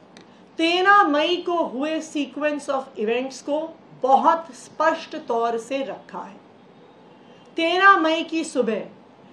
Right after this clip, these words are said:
स्वाति मालीवाल जी बिना किसी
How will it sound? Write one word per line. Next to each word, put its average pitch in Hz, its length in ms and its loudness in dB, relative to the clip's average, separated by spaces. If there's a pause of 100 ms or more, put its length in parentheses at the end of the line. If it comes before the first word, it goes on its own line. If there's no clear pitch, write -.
(120)
स्वाति 294 520 2
मालीवाल 247 580 0
जी 180 200 -12 (760)
बिना 370 540 2
किसी 349 380 0